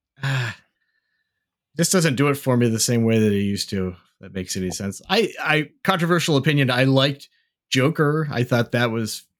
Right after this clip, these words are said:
like, fascinating, and I fully acknowledge that it's just a ripoff of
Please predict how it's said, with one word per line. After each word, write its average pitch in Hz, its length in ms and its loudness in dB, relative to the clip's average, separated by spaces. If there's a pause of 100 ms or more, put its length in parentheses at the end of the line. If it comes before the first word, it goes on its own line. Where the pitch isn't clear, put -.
like, - 140 -20 (560)
fascinating, 113 1040 -2 (340)
and 101 100 -6
I 101 120 -2
fully 113 280 0
acknowledge 110 540 -2
that 107 140 -2
it's - 260 -6
just - 260 -18
a 101 60 -16
ripoff 107 520 -4
of 107 300 -6